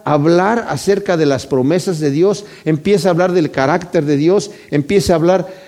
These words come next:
de la confianza de, de, de estar en Dios y luego de saber que en Dios tenemos nuestra conexión eterna. Nuestra vida aquí en la tierra es pasajera.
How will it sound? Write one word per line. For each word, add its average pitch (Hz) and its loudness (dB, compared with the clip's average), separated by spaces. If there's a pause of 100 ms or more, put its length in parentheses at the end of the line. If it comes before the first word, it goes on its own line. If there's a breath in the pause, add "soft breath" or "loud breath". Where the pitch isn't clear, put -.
(100)
de 147 0 (160)
la 151 2
confianza 196 2
de, 170 4
de, 151 0
de 147 2
estar 190 0
en 185 0
Dios 196 0
y - 2
luego 220 2 (220 loud breath)
de 160 2
saber 202 0
que 165 0
en 143 2
Dios 202 0
tenemos 190 0
nuestra 156 -2
conexión 160 -4
eterna. 180 -2 (580 soft breath)
Nuestra 233 2
vida 254 0
aquí 220 -2
en 226 2
la 208 0
tierra 160 2
es 170 -2
pasajera. 131 -6